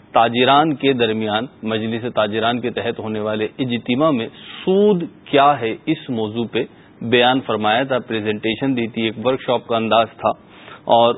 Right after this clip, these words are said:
وہی بیان الحمدللہ عز و جل دو منڈے، یعنی لاسٹ منڈے اور اس سے سیکنڈ لاسٹ منڈے کو یہ بیان مدنی چینل پہ دکھایا بھی گیا ہے، پیش بھی کیا گیا ہے۔ آپ نے بھی،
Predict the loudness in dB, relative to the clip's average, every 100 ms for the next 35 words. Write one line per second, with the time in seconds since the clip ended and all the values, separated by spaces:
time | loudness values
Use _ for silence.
0 | -2 2 2 4 2 4 4 4 2 -4
1 | -4 -2 -2 0 0 -2 -4 -4 -4 -4
2 | -4 -2 -4 -8 -20 -20 -14 -8 0 2
3 | 4 4 2 0 0 0 -2 -4 -12 -6
4 | -4 -2 -2 -4 -8 -20 -20 -14 -2 4
5 | 4 2 0 2 2 2 2 -4 -8 -4
6 | 0 0 0 -2 0 0 0 0 -4 -2
7 | -4 -4 -10 -10 -20 -16 -4 -2 2 2
8 | 2 0 -2 -4 -4 -4 -2 -2 -2 -2
9 | -4 -8 _ -8 -4 -2 -4 -6 -8 0
10 | 2 2 -2 -2 0 0 -2 -4 -8 -6
11 | -6 -2 0 0 0 0 0 -2 -4 -2
12 | -2